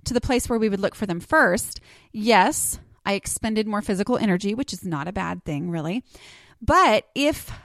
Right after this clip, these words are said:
I go take those soccer cleats now, put them away, come back to where I was, and then get distracted, then I don't have soccer cleats sitting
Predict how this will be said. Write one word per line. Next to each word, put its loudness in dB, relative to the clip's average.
I 2
go 2
take -4
those 0
soccer 2
cleats -4
now, 2
put -2
them 2
away, 2
come 0
back 2
to -6
where 0
I 4
was, 2
and -2
then -2
get -2
distracted, -2
then 2
I 0
don't 0
have -6
soccer -2
cleats -8
sitting -6